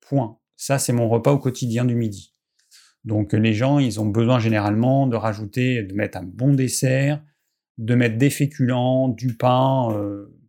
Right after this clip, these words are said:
pour certaines personnes, euh, c'est, ce serait peut-être un peu léger.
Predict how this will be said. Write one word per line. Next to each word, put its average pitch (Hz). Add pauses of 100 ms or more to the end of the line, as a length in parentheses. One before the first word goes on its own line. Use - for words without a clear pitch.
(680)
pour 123
certaines 139
personnes, 147
euh, 117
c'est, 110
ce -
serait -
peut-être 147
un 139
peu 135
léger. 110